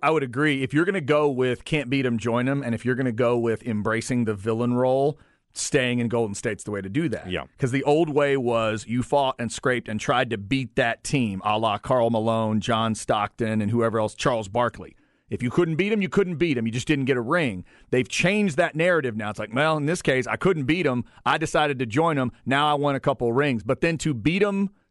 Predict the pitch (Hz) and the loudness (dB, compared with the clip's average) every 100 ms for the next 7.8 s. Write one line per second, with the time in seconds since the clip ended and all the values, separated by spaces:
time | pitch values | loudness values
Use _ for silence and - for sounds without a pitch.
0 | _ 180 147 170 226 190 165 160 269 180 | _ 0 0 0 0 0 -4 -4 -4 -2
1 | 185 196 190 151 175 175 156 147 117 107 | -2 0 0 0 2 0 0 -4 -6 -4
2 | 135 156 139 110 165 175 160 147 143 147 | -2 -2 -2 0 0 0 -2 -2 -2 -4
3 | 131 113 107 135 175 240 240 - _ 107 | -4 -4 -2 -2 -2 -2 -4 -6 _ -2
4 | 143 139 127 127 104 110 101 117 107 104 | 0 -2 -4 -6 -6 -8 -4 -4 -4 -6
5 | 98 107 101 92 90 - 101 90 87 _ | -8 -6 -6 -8 -12 -8 -6 -6 -10 _
6 | _ 113 101 104 90 - 107 160 214 220 | _ -6 -4 -6 -6 -4 -2 0 0 0
7 | 190 170 139 123 151 139 127 | 0 0 -4 -2 0 2 0